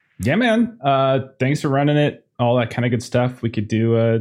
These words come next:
usual plug stuff. If you guys got anything, we try, we've been dropping the, uh, the link to Teenage Odyssey in the, uh, in the chat. If you're watching this later on Kickstarter, or if you're listening, or excuse me,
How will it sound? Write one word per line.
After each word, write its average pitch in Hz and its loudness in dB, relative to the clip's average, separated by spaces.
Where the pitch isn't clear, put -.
usual 107 -2
plug 120 -2
stuff. 147 -4
If 110 -12
you 98 -8
guys 107 0
got 110 -2
anything, 123 0
we 135 2
try, 143 -2
we've 139 2
been 147 2
dropping 165 2
the, 123 4
uh, 92 -2
the 107 0
link 120 0
to - -18
Teenage 135 0
Odyssey 127 -4
in 113 0
the, 104 0
uh, 104 0
in 113 4
the 113 4
chat. 123 0
If 127 -4
you're 123 4
watching 113 2
this 113 0
later 113 2
on 107 2
Kickstarter, 120 -2
or 117 2
if 101 -8
you're 95 -2
listening, 104 -4
or 113 0
excuse - -12
me, 71 -12